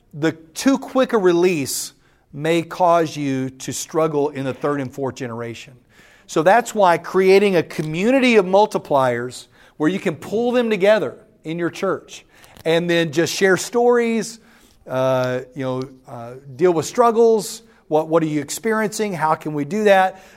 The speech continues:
Encouraging them, training them, keeping them hot-hearted is really, really important if you want to get to the third and fourth generation. Having this community of multipliers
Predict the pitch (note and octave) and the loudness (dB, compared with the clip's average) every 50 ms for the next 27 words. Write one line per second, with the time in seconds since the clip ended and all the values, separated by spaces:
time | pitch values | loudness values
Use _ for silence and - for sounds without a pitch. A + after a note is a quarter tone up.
0 | _ - D#3 D3 - - G3+ G3+ G3+ G3 G3 E3+ E3 F#3 F#3+ F#3 F3+ F3+ F3 F3 | _ -10 -10 -10 -4 0 2 2 4 2 2 0 -2 -4 -2 0 0 0 0 -2
1 | E3 - - - F3+ F3+ F#3 F#3 F3+ F3+ F3 E3+ E3+ E3+ E3+ E3 E3 D#3 - - | -6 -8 -2 -2 0 0 0 -2 -4 -4 -4 -2 -2 -2 -2 -4 -6 -8 -12 -16
2 | _ _ _ _ - F#3+ F#3 F#3 F#3+ F3+ E3+ E3 E3 E3 D#3+ D#3+ C#3 - E3 D#3+ | _ _ _ _ -6 -6 -6 -4 -6 -6 -4 -4 -2 -4 -4 -4 -4 -2 -2 -2
3 | D#3 C3+ - D#3+ D#3 D#3 D3+ D3+ D3+ C#3+ C3 - - - _ _ _ C#3 C3 A#2+ | -2 -2 0 0 2 2 2 0 -2 -2 -6 -12 -20 -20 _ _ _ -8 -8 -4
4 | C#3 D#3 D#3 D#3 D3 D3 D3 C#3+ C#3 C#3 C3+ C3 A#2+ - - - D3 C3+ B2+ B2+ | 0 0 0 0 0 -2 -2 -2 -2 -4 -6 -6 -8 -10 -6 -4 -4 -4 -4 -8
5 | - C3+ A#2 - D3 C3 C3 C3+ C3 B2 A#2+ C3 B2 - C3 A#2 A2 _ - B2+ | -14 -14 -10 -8 -8 -6 -6 -6 -6 -6 -8 -8 -8 -8 -12 -12 -12 _ -12 -12
6 | A#2+ A#2 A2 _ C3 A#2+ A2 - B2+ A2 G#2+ G#2+ G#2+ G2 - - - _ _ _ | -12 -12 -14 _ -16 -16 -14 -16 -18 -16 -16 -18 -18 -20 -20 -20 -20 _ _ _
7 | _ - _ _ - - E3+ F3+ F#3 F3+ F3+ F3 F3 F#3 F3 F3+ - - E3 D3+ | _ -20 _ _ -2 2 2 2 2 0 -2 0 0 -2 -2 -2 -6 -8 -10 -6
8 | D3+ D#3+ F3 F3+ F3 E3+ D#3+ D3 C#3+ C#3+ D#3 D#3+ D3+ - D3 - - C#3 C3+ C3 | -6 -4 -4 -4 -2 -2 -2 -2 -2 -4 -4 -4 -4 -6 -10 -8 -6 -6 -6 -4
9 | B2+ B2 A#2+ A#2 A2 - - | -6 -8 -10 -10 -12 -16 -18